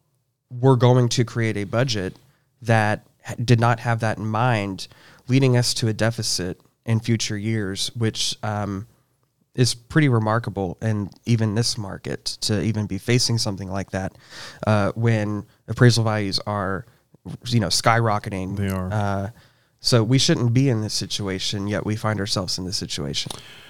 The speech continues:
Speaker 1: Um,
Speaker 2: Yeah.
Speaker 1: so that's why it was so important that you got on board as fast as possible, uh, to help us transition quickly. And take care of these things,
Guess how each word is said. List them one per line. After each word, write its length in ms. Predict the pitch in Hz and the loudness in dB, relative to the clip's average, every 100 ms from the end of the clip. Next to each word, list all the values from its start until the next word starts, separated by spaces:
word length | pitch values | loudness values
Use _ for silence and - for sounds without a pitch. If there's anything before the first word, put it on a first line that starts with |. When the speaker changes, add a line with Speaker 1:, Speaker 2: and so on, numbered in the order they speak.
| - | -2
Speaker 1:
Um, 360 | 107 107 101 101 | 2 4 2 -2
Speaker 2:
Yeah. 60 | 90 | -2
Speaker 1:
so 480 | - 135 117 110 - - - | 2 4 4 2 -4 -8 0
that's 280 | 131 - | 0 2
why 140 | 139 120 | 2 2
it 80 | 113 | 0
was 440 | 107 107 - - _ _ _ - | -2 -2 -2 -4 _ _ _ -2
so 640 | - - 139 139 135 131 | 2 6 6 6 4 2
important 680 | 120 113 117 123 117 120 - | 0 -2 0 -2 -2 -4 -4
that 140 | 107 | -2
you 140 | 117 113 | 0 2
got 160 | 113 | 2
on 160 | 107 104 | 0 -2
board 240 | 107 110 | -4 -4
as 200 | 104 - - _ | -2 -4 -6 _
fast 260 | 113 110 117 | -4 -2 -2
as 80 | - | -4
possible, 480 | 107 104 139 175 - _ _ _ _ _ - | -4 -6 -4 -6 -8 _ _ _ _ _ -4
uh, 400 | 107 104 98 90 - _ _ | 0 0 0 -4 -6 _ _
to 120 | - | -4
help 280 | 110 117 113 | 0 0 0
us 140 | 110 - | -2 0
transition 640 | 110 101 104 - 120 113 113 - | -2 -2 -4 -2 -2 -2 -8 -4
quickly. 480 | 117 110 123 120 - - | -4 0 0 -2 -6 -10
And 580 | 107 107 104 101 101 - _ _ _ _ _ _ _ _ _ _ - | -6 -4 -4 -4 -6 -8 _ _ _ _ _ _ _ _ _ _ -2
take 360 | 160 143 _ | 0 0 _
care 180 | - 139 | 0 2
of 60 | 123 | 2
these 240 | 120 - | 0 0
things, 600 | 120 113 110 104 - - | 0 0 -2 -2 -2 -4